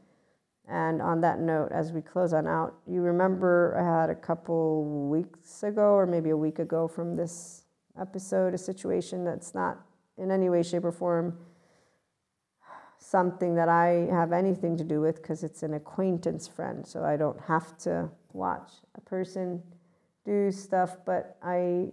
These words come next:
have known them for enough time to know that they're not on a journey towards their best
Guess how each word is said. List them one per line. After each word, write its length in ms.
have 500
known 380
them 180
for 160
enough 280
time 480
to 120
know 360
that 240
they're 160
not 500
on 280
a 80
journey 460
towards 400
their 200
best 460